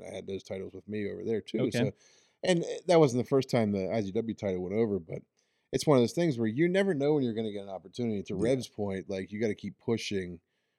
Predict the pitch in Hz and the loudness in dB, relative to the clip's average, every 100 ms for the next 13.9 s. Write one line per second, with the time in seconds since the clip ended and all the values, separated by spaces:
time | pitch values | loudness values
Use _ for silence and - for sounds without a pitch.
0 | - 113 113 113 104 98 95 120 117 113 | -2 2 2 2 2 0 0 2 2 2
1 | 107 107 107 - 123 113 101 98 107 120 | 2 0 -2 -2 -2 0 -2 0 0 0
2 | 117 98 107 104 90 98 92 123 147 139 | 0 -2 -6 -6 -6 -4 -4 0 0 0
3 | 101 104 143 143 120 110 120 120 107 90 | -2 2 2 4 2 -2 -4 -2 -2 -2
4 | 104 185 - 92 78 78 104 _ _ _ | -2 -2 -2 -6 -6 -8 -8 _ _ _
5 | _ _ _ _ - 185 180 170 175 185 | _ _ _ _ 0 4 6 6 4 2
6 | 196 110 98 90 82 80 78 87 _ - | 0 0 0 -2 -8 -12 -14 -18 _ -12
7 | 120 - 104 110 - 143 160 147 123 120 | -6 -2 -2 -4 -6 -4 0 0 -2 -4
8 | - 156 170 127 151 147 - 139 135 127 | -2 4 4 4 2 0 -2 0 2 2
9 | 113 110 104 90 _ _ _ _ _ - | 0 0 0 0 _ _ _ _ _ -12
10 | 92 117 117 120 110 113 110 104 101 98 | -2 0 2 2 0 -4 -4 -4 -4 -6
11 | - 117 110 104 107 104 98 98 - _ | -6 -2 -2 -2 -2 -2 -2 -4 -8 _
12 | _ _ _ 127 - 120 113 113 101 87 | _ _ _ -6 -4 -2 0 -2 -6 -4
13 | 110 107 98 107 107 98 - - | 0 0 0 0 -2 -4 -8 -10